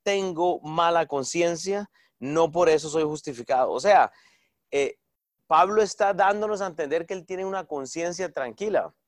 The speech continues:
Ahora, yo le repito una cosa, ¿quién era Pablo? O sea, acuérdense, ¿quién era Pablo? Un perseguidor de cristianos, eh, la persona que atentaba en contra de las personas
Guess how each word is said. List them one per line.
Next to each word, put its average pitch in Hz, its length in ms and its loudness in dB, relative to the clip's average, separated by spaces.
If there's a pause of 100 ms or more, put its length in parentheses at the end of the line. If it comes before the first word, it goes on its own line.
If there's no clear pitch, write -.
(140)
Ahora, 139 160 0
yo 135 140 -2
le 160 100 -2
repito 165 340 -4
una 165 140 -6
cosa, 151 280 -4
¿quién 196 220 -6
era 196 140 0
Pablo? 135 360 -2 (1200)
O - 20 -20
sea, 156 140 2
acuérdense, 139 420 0
¿quién 170 220 -2
era 185 160 -4
Pablo? 139 440 -4 (1400)
Un 143 200 -6
perseguidor 165 600 0
de 190 100 -4
cristianos, 214 880 -4 (100)
eh, 123 180 -6
la 147 260 0
persona 151 380 -4
que 226 120 -2
atentaba 202 760 2
en 214 120 -6
contra 214 600 0 (260)
de 190 460 6
las 220 380 2
personas 190 880 -2